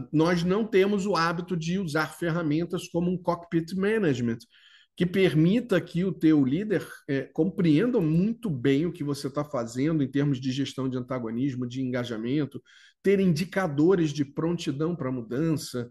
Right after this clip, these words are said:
é, enfim, diversos indicadores aqui que nós veremos, que eles podem ser também detalhados na forma de dashboards, de gráficos. Isso é o idioma desses, é, líderes de, de, de uma organização, do management,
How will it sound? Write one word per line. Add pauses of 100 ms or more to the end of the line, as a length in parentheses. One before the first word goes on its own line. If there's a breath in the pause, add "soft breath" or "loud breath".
(300 soft breath)
é,
enfim,
diversos
indicadores
aqui
que
nós
veremos, (360 soft breath)
que
eles
podem
ser
também
detalhados
na
forma
de
dashboards,
de
gráficos. (400 soft breath)
Isso
é
o
idioma (140)
desses,
é,
líderes
de,
de,
de
uma
organização,
do
management,